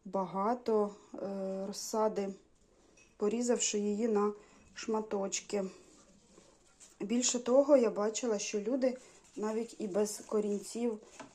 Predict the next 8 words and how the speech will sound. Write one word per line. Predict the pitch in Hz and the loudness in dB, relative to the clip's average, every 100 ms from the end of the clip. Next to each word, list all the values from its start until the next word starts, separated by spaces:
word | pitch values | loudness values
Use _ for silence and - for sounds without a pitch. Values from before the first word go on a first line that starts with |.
| - | -6
просто | 208 220 - 208 | -4 -4 -4 -4
відривають | 202 208 208 196 196 196 190 - - - _ _ - - - | -2 0 0 2 2 0 -4 -14 -18 -20 _ _ -20 -20 -20
шматочки | - - 208 214 220 - 214 | -10 -4 -2 -2 -2 -4 -6
стебла | - 233 202 226 254 320 | -2 -4 0 2 2 0
і | - 247 | -2 -4
у | 285 233 | -2 -4
воду, | 196 208 233 214 240 233 - _ _ _ _ - - - - - - | -2 2 2 4 0 -2 -12 _ _ _ _ -20 -20 -20 -20 -18 -8
і | 240 269 | -2 -2